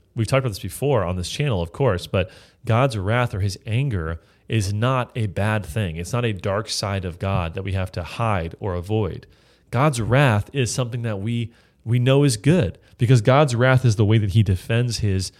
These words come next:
purity, defends his glory. It's the way he executes justice,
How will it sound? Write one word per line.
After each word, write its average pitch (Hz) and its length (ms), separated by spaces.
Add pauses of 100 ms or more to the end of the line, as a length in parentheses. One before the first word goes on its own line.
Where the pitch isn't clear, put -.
(360)
purity, 95 520
defends 113 420
his 98 220
glory. 90 600 (280)
It's - 80
the 135 100
way 123 160
he 120 160
executes 117 640
justice, 107 580